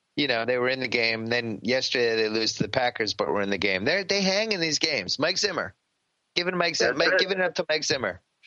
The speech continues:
Speaker 2: I like Mike Zimmer. I think that's why Cincinnati's defense isn't as good, 'cause Mike Zimmer's gone. But, yeah,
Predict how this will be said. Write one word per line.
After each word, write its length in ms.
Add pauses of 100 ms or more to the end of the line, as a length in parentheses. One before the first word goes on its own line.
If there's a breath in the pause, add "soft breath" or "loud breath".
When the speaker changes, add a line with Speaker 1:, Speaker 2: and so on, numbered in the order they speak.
(800 loud breath)
Speaker 2:
I 140
like 240
Mike 200
Zimmer. 280 (160)
I 140
think 140
that's 160
why 120 (100)
Cincinnati's 520
defense 420
isn't 200 (100)
as 80
good, 180
'cause 160
Mike 260
Zimmer's 280
gone. 340
But, 140
yeah, 180